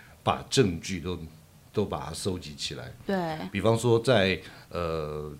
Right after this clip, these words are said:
Speaker 1: 大概三年前吧，
Speaker 2: 对。
Speaker 1: 是那个在北投区有一个文林国小，
Speaker 2: 是。
Speaker 1: 它外面就有一夕之间毒死了六只狗。
Speaker 2: 嗯。
Speaker 1: 那后来我们就，就，就请警察出面，然后把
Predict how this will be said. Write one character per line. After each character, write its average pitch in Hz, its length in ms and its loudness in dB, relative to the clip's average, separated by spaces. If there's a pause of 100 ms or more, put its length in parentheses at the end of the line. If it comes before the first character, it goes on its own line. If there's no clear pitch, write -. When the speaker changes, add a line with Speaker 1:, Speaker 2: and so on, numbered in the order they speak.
Speaker 1:
大 104 100 -2
概 95 100 -2
三 123 220 6
年 90 220 0
前 - 180 -6
吧， 71 220 -10 (260)
Speaker 2:
对。 208 100 -4 (200)
Speaker 1:
是 - 320 2
那 113 140 4
个 113 80 6
在 117 120 6
北 82 220 0
投 87 160 -4
区 110 260 0
有 82 180 0
一 82 60 -8
个 87 220 -2
文 90 200 -2
林 98 140 0
国 87 180 -4
小， - 280 -4 (180)
Speaker 2:
是。 196 320 -4
Speaker 1:
它 123 140 6
外 131 200 8
面 117 200 6
就 113 160 4
有 78 180 -4 (300)
一 143 100 2
夕 139 260 6
之 101 140 -2
间 110 320 4
毒 107 160 0
死 92 220 -4
了 78 100 -6
六 98 180 2
只 90 180 -6
狗。 82 200 -6 (220)
Speaker 2:
嗯。 190 680 4
Speaker 1:
那 147 100 6
后 160 140 6
来 123 140 10
我 117 60 8
们 80 100 2
就， 85 100 -4
就， 92 140 -2
就 113 180 2
请 92 220 0
警 85 180 -4
察 76 180 -6
出 - 160 -8
面， 90 300 -2 (260)
然 85 80 -4
后 92 80 2
把 76 160 0